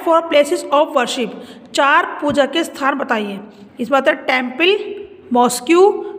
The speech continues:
गुरुद्वारा और church। फिर आता है write the names of holy books, आपको धार्मिक books के नाम लिखना है। Hindus की धार्मिक books कौन सी होती है? भागवत गीता।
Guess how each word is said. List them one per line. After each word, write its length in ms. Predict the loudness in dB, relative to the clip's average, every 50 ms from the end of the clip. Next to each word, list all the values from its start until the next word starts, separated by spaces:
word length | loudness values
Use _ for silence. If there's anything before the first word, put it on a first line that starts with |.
| -14 -12 -6
गुरुद्वारा 640 | -4 -2 0 0 2 2 2 2 4 2 2 2 0 -2 -4 -12 -16 -16 -10 -4
और 280 | 0 2 2 2 2 -2 -8 -12 -14 -16 -18 -12 -4
church। 420 | -2 -2 -2 -2 -4 -8 -12 -14 -14 -16 -20 -20 -20 -20 -20 -20 -20 -20 _ _ _
फिर 100 | 2 2
आता 180 | 2 4 2 0
है 60 | 2
write 280 | 2 0 0 0 0 2
the 80 | 0 0
names 320 | 2 0 -2 -2 -4 -4 0 0
of 180 | 0 0 0
holy 220 | -2 -2 0 0 0
books, 240 | 0 0 0 -2 -4 -10 -14 -18 -18 -20 -8 -2 -2
आपको 280 | -2 -2 -2 -4 -4 -4
धार्मिक 460 | -2 -2 -2 -2 -2 -2 -4 -4 -6 -8 -8 -10 -16 -20 -8 -2
books 200 | -2 -2 -2 0
के 120 | 0 0 0
नाम 280 | 2 2 0 0 0
लिखना 200 | -2 -4 -4 -2
है। 300 | -2 -2 -2 -4 -10 -14 -10
Hindus 400 | -6 -6 -2 0 2 2 2 2
की 120 | 0 0
धार्मिक 320 | 0 0 -2 -2 -2 -4 -4
books 260 | -6 -8 -8 -10 -14
कौन 220 | -10 -6 -6 -6
सी 100 | -4 -4
होती 160 | -4 -4 -2
है? 120 | -2 -2 -4 -6 -8 -14 -18 -20 -20 -20 -20 -20 -20 -10 -6 -2
भागवत 360 | -2 -2 0 2 0 2 2 0 -2 -2 -6 -10 -12 -12
गीता। 440 | -12 -10 -8 -10 -6 -2 0 0